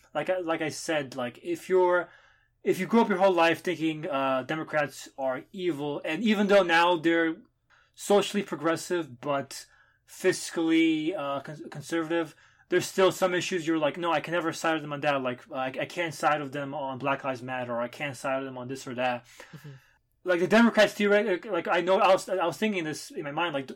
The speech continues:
Speaker 1: theoretically, the Democrats should be those people's party, but I know why it's not, because for years, they weren't, and there's still some issues they're like, "I can't support them on this issue." That's why I support a third party issue,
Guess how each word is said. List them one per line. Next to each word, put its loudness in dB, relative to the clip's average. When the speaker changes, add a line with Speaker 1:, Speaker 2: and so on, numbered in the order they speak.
Speaker 1:
theoretically, 4
the -6
Democrats 4
should 2
be 0
those 2
people's -6
party, 0
but -4
I 4
know 6
why 6
it's -4
not, 0
because -10
for -10
years, 0
they 0
weren't, 4
and 2
there's -2
still 0
some 0
issues -2
they're 0
like, 0
"I -4
can't -2
support -4
them -6
on -6
this -8
issue." -6
That's 2
why 6
I 2
support -2
a -4
third -2
party 2
issue, -4